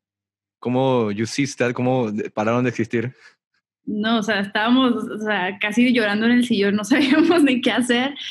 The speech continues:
Speaker 2: Este, obviamente, nosotros buscando un abogado, así por Yale, por todas las cosas, fuimos corriendo con el abogado y nos dijo, eso se empezó a reír de que "Cálmense", <laughs> o sea,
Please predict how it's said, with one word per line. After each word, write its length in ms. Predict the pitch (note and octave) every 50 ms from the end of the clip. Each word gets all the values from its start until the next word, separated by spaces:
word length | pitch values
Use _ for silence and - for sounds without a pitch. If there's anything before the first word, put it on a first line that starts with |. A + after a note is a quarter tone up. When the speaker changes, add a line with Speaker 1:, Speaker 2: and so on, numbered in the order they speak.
| - - - - - -
Speaker 2:
Este, 460 | - G#3+ G#3 G3+ G3+ - A3+ G#3+ A3
obviamente, 500 | A3+ A#3 A#3 A#3+ B3 C4+ B3+ B3 C#4 C4+
nosotros 260 | B3+ A#3+ A3 B3 B3+
buscando 400 | C4 C4+ B3 B3+ B3 A#3 A3 A#3
un 100 | A#3+ B3+
abogado, 720 | C#4 C4+ B3+ A3 G#3 G#3 G#3+ A3 A3 A3+ A#3+ B3 B3 B3+ C4
así 320 | A#3 A#3 - - A#3 A3
por 280 | - - A#3+ A3 G#3+ G3
Yale, 260 | A3+ A3 A3 A#3+ A#3
por 180 | A#3+ B3 A#3+ -
todas 160 | A3 G#3 A3
las 160 | A#3 A#3 -
cosas, 340 | - A#3+ B3 C4 C#4 C#4 - - - - _ _ _ _ _
fuimos 260 | A#3 A3+ A#3+ A#3+ A#3+
corriendo 340 | B3+ C4 B3 A3+ A3 A#3+ A#3+
con 120 | C4 C4
el 100 | B3+ B3
abogado 720 | A#3 G#3+ G#3+ G#3 G3+ A3 A3+ A#3+ B3+ C4+ C#4+ D4+ D4 C#4 - - - _ _
y 120 | - A#3 A3+
nos 140 | A3 A3 G#3
dijo, 240 | A3+ G#3+ - -
eso 180 | A3 G#3+ A#3 A3
se 100 | A3 A3+
empezó 280 | A3 G#3+ A3 G#3 A3 G3+
a 40 |
reír 260 | A3 A#3 A3 G#3+ G3+ G3
de 120 | G#3 G3+
que 140 | - G3+ F#3
"Cálmense", 500 | - G#3+ G#3+ G#3+ G#3+ G#3 G3+ - G3 -
<laughs> 20 | -
o 40 |
sea, 340 | A#3+ C#4 C#4 C#4+ C#4+ C#4+ D4